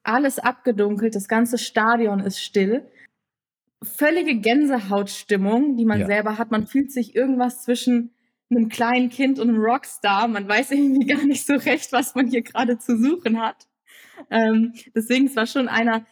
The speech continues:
Speaker 1: der besondersten Momente, ähm, in verschiedenen Hinsichten, mit Sicherheit da auf der Bahn zu stehen. Aber ich glaub, wir haben's in dem Moment geschafft, irgendwie diese positive Energie,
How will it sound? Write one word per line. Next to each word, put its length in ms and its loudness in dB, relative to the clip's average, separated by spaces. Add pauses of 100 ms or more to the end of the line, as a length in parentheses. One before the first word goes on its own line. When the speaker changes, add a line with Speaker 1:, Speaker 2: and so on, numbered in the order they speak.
Speaker 1:
der 220 0
besondersten 640 2
Momente, 840 -2
ähm, 340 -2
in 80 -6
verschiedenen 540 0
Hinsichten, 720 0 (320)
mit 180 0
Sicherheit 360 -2
da 120 0
auf 140 -8
der 100 0
Bahn 260 -2
zu 100 -6
stehen. 280 0
Aber 140 0
ich 100 -8
glaub, 220 0
wir 120 2
haben's 200 -2
in 80 -4
dem 120 0
Moment 300 -2
geschafft, 380 -4
irgendwie 220 -4
diese 220 -2
positive 720 2
Energie, 800 0